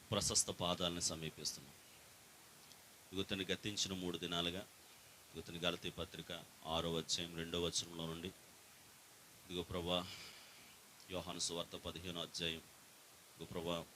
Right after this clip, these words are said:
పన్నెండో వచనంలో నుండి మీరు మాతో మాట్లాడుతూ వస్తున్న విధానాన్ని బట్టి మీకు స్తోత్రాలు. "నేను మిమ్మును ప్రేమించిన ప్రకారము మీరొకరినొకడు ప్రేమింపవలననిటియే నా ఆజ్ఞ" అనేటువంటి మాటను బట్టి మీకు వందనాలయ్యా.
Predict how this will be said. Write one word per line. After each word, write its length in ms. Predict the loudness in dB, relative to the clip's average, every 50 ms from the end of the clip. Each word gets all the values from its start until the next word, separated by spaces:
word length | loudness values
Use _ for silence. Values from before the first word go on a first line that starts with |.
| -16 -4 -2
పన్నెండో 340 | 0 0 0 2 2 2 2
వచనంలో 440 | 4 2 2 0 0 0 0 0 0
నుండి 320 | 0 -2 -2 -4 -6 -6 -8 -12 -16 -18 -18 -18 -18 -18 -16 -10 -6
మీరు 120 | -6 -2
మాతో 300 | 0 0 0 2 0 0
మాట్లాడుతూ 680 | 0 2 2 2 2 2 2 2 2 2 2 0 0
వస్తున్న 440 | 0 0 0 -2 -2 -6 -6 -6 -8 -10 -14 -18 -18 -18 -18 -18 -18 -18 -18 -18 -16 -12 -6
విధానాన్ని 400 | 2 6 6 6 6 4 2 -2
బట్టి 160 | -2 -2 -4
మీకు 160 | -4 -2 -2
స్తోత్రాలు. 800 | -2 -2 -2 -4 -4 -4 -8 -8 -8 -10 -14 -16 -18 -16 -6 -2
"నేను 160 | -2 0 0 2
మిమ్మును 360 | 2 2 2 2 2 2 2
ప్రేమించిన 560 | 2 2 2 2 2 2 0 0 0 0 -2
ప్రకారము 600 | -4 -4 -4 -4 -2 0 0 0 0 0 -4 -8 -10 -14 -16 -18 -18 -18 -18 -18 -18 -18 -18 -18 -18 -14 -4 -2
మీరొకరినొకడు 840 | 2 2 2 2 0 -2 -2 -2 -2 -2 -2 -2 -2 -2 -2 -4 -6 -10 -6 2
ప్రేమింపవలననిటియే 1160 | 2 4 4 4 0 -2 -2 -2 0 0 2 0 0 -2 -4 -6 -4 -2 0 2 2 2 0 -2 -8 -14 -18 -18 -18 -18 -18 -16 -4 0
నా 100 | 4 4
ఆజ్ఞ" 460 | 6 6 6 4 2 0 -4 -6 -6 -6 -6 -10 -16 -18 -18 -18 -18 -18 -18 -16 -8 0
అనేటువంటి 380 | 2 2 2 2 0 -2 -2 0
మాటను 380 | 2 2 0 0 0 -4 -4
బట్టి 220 | -2 -2 -4 -2 -4
మీకు 240 | -6 -6 -6 -8
వందనాలయ్యా. 440 | -8 -6 -4 -4 -4 -4 -4 -6 -8